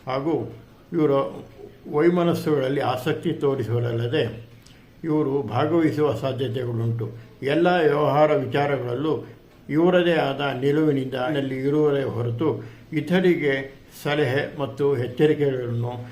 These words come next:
ಇವರು ಪಡೆಯಲು ಇಷ್ಟಪಡುವುದಿಲ್ಲ. ಅಂದರೆ ಯಾವುದೇ ಕೆಲಸ ಕಾರ್ಯವನ್ನು ತಮಗೆ ಇಷ್ಟ ಬಂದಂತೆ ಮಾಡುತ್ತಾರೆ ಹೊರತು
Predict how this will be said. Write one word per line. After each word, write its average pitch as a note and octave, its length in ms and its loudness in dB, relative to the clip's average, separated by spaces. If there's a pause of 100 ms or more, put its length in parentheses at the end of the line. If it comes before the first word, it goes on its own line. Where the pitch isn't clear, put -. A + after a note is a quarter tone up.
(160)
ಇವರು B2 560 -6 (340)
ಪಡೆಯಲು C3+ 760 -2 (240)
ಇಷ್ಟಪಡುವುದಿಲ್ಲ. C3+ 760 -2 (120)
ಅಂದರೆ C3 580 -2
ಯಾವುದೇ C#3+ 400 -2
ಕೆಲಸ D3 360 -4
ಕಾರ್ಯವನ್ನು C3+ 720 -4 (240)
ತಮಗೆ C3+ 340 -4
ಇಷ್ಟ B2+ 360 -6
ಬಂದಂತೆ D3 520 0
ಮಾಡುತ್ತಾರೆ B2+ 560 -4
ಹೊರತು A#2+ 560 -2